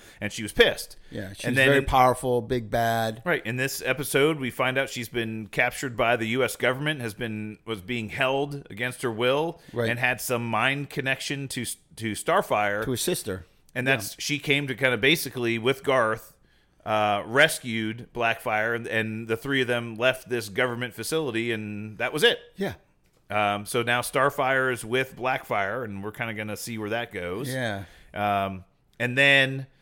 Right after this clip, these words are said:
Speaker 1: the other big, uh, storyline of this episode was Robin, um, tr-, doing what, not Robin, Nightwing, uh, Dick Grayson doing what he could to take down the Red Hood.
Speaker 2: Right.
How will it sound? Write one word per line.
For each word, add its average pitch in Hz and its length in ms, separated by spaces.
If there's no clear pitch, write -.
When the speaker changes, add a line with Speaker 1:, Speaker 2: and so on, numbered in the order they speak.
Speaker 1:
the 123 120
other 196 160
big, 131 460
uh, 107 220
storyline 117 920
of 104 160
this 113 180
episode 107 480
was 104 520
Robin, 117 760
um, 98 500
tr-, - 140
doing 151 340
what, 131 260
not 101 220
Robin, 85 300
Nightwing, 110 640
uh, 98 140
Dick 113 180
Grayson 117 440
doing 120 300
what 107 120
he 120 120
could 104 480
to 101 540
take 123 260
down 107 280
the 101 80
Red 101 400
Hood. 95 600
Speaker 2:
Right. 101 300